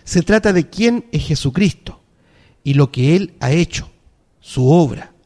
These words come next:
Hasta un niño puede entender el mensaje del Evangelio. Este mensaje proclama que la vida aquí en el planeta es finita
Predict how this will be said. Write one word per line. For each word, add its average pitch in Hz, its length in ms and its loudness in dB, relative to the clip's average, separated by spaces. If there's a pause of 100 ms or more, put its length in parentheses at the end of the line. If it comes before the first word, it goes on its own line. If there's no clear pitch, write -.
Hasta 151 240 2
un 170 120 2
niño 233 360 2
puede 160 200 4
entender 147 460 0
el 156 80 0
mensaje 147 460 -2
del 139 140 0
Evangelio. 127 680 -2 (580)
Este 156 240 -2
mensaje 165 460 0
proclama 175 580 2
que 165 160 -2
la 143 140 2
vida 233 640 0 (100)
aquí 147 300 -2
en 185 80 2
el 185 100 0
planeta 175 640 -2 (640)
es 185 140 0
finita 170 580 -4